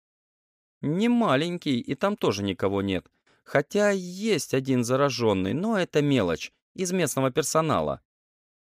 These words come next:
Передо мной появилась голограмма Ники в красном костюме. И так получилось, что в этот момент я пил кофе, и оно так и не дошло до моего рта.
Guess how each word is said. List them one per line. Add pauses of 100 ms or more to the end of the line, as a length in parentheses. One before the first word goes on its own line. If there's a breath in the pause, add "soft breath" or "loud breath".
(320)
Передо
мной
появилась
голограмма
Ники
в
красном
костюме. (260)
И
так
получилось,
что
в
этот
момент
я
пил
кофе, (260)
и
оно
так
и
не
дошло
до
моего
рта.